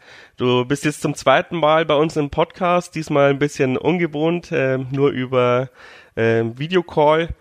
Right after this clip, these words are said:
Letztes Mal noch als Co-Trainer. Die Folge kam sehr gut an, möchte ich dir als Feedback geben. Immer wenn ich mit, äh, Fans rede, die den Podcast gehört haben, sagen sie, "Ja, die Mersat-Folge, die war super, sowas müsst ihr doch mal machen."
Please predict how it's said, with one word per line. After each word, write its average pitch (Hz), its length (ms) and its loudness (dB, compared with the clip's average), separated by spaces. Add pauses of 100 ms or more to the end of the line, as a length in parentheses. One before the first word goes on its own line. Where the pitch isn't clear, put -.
(240)
Letztes 175 380 -2
Mal 160 160 4
noch 156 140 0
als 139 200 0
Co-Trainer. 175 1040 0 (400)
Die 131 100 -2
Folge 143 320 2
kam 143 240 2
sehr 135 200 2
gut 175 140 -4
an, 165 220 -2
möchte 151 220 -2
ich - 60 -12
dir 139 120 0
als 143 140 0
Feedback 165 360 -4
geben. 156 420 -2
Immer 143 380 0
wenn 135 140 0
ich 135 140 -6
mit, 135 280 0
äh, 123 240 2
Fans 143 460 0
rede, 147 300 -2
die 139 100 -6
den 131 200 -4
Podcast - 440 0
gehört 147 240 2
haben, 139 200 0
sagen 131 260 0
sie, 135 120 -4
"Ja, 127 120 2
die 123 80 0
Mersat-Folge, 151 680 0
die 151 120 -4
war 156 100 0
super, 151 300 -2
sowas 131 260 -4
müsst 135 180 -6
ihr 120 60 -2
doch 120 100 -2
mal 117 140 -2
machen." 147 320 -4